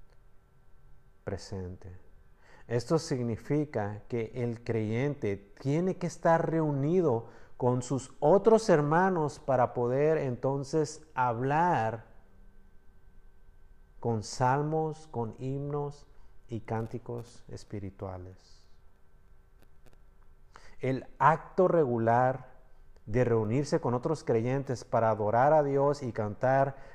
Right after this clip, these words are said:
alabanzas a su nombre es uno de los medios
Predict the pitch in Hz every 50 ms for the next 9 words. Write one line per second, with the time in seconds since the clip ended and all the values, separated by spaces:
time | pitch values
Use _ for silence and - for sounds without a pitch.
0 | - - - 127 123 120 113 113 113 120 127 135 135 131 - 151 135 131 - -
1 | - 135 143 - - - 165 151 135 135 135 139 143 135 117 104 104 98 101 104
2 | 104 - - - - - - - 131 139 127 - - - - 143 147 160 175 185
3 | 185 175 160 139 127 113 - 120 120 127 151 170 160 143 113 107 101 104 - -
4 | - -